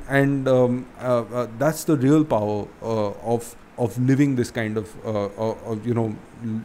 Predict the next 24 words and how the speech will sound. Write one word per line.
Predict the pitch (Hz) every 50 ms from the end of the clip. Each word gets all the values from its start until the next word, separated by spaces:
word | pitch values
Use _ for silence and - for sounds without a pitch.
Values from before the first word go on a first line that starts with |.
| - -
sort | - - 120 113
of | 113 110 104
learning | 110 117 120 127 127 127 127 135 131 131 123
useless | 113 110 123 120 117 - 131 131 120 120 - - - - -
knowledge | - 113 113 117 113 113 113 120 113 117 -
kind | - 110 110 113
of | 113 101 104
life. | 104 101 95 92 92 -
You, | 113 117 123 127 123 120 117 - - - - - -
you | 135 135
get | 127 117 127 135 131 151
a | 147
chance | 147 147 139 117 - 123 131 127
to | - 147 135
actually | - 117 113 - - 127 127 131 127 127 - - - - - - - - - - - - - -
put | - 165 170
all | 170 143 127 127 123
of | 127 117
that | 110 117 113 127 127 - -
into | 139 135 127 120 127
the | 131 123 127
mythology | 123 120 113 - - 127 123 117 127 123 120 123 127
that, | 113 113 110 - - -
that | - 113